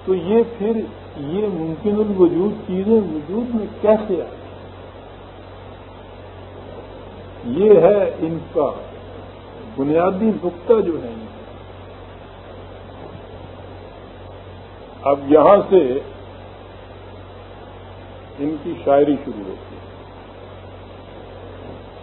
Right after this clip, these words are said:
ان کے ہاں ایک حدیث قدسی بیان کی جاتی ہے۔ حدیث قدسی کہتے ہیں کہ یہ بیان تو ہوتی ہے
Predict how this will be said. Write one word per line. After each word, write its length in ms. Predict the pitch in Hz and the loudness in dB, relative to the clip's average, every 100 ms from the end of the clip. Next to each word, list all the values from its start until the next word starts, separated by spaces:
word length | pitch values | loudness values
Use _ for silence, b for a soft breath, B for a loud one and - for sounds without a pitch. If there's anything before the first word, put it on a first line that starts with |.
| - - - - - - - - - - - - 147 | -18 -16 -16 -16 -16 -16 -16 -16 -16 -16 -16 -8 -4
ان 80 | 185 - | -4 2
کے 120 | 208 | 4
ہاں 260 | 180 190 185 | 6 6 6
ایک 420 | 151 170 175 - 113 | 4 0 0 -2 -2
حدیث 380 | 113 147 151 170 - - | 2 0 0 -4 -6 -6
قدسی 360 | 127 131 196 175 | -6 -6 -8 -6
بیان 300 | 143 127 120 113 | -2 -2 -2 -4
کی 80 | 117 107 | -4 0
جاتی 320 | 104 - 113 104 | -2 -2 -8 -4
ہے۔ 100 | 107 98 - - - - - - - - - - - - - - 120 | -4 -4 -12 -14 -16 -16 -14 -14 -14 -16 -16 -16 -16 -16 -16 -8 -4
حدیث 420 | - 185 180 190 | 10 12 12 12
قدسی 520 | - 170 - 208 - | 12 12 12 12 12
کہتے 320 | 185 180 175 | 12 12 12
ہیں 600 | 156 147 147 131 - - - - - - - - - - - - - - | 12 12 12 12 12 8 4 2 2 2 2 2 4 2 2 2 2 12
کہ 40 | |
یہ 320 | 147 151 190 185 | 12 12 12 12
بیان 540 | 147 147 156 185 180 | 12 12 12 12 12
تو 60 | 202 | 12
ہوتی 460 | 180 175 - 170 | 12 12 12 12
ہے 220 | 160 165 | 12 12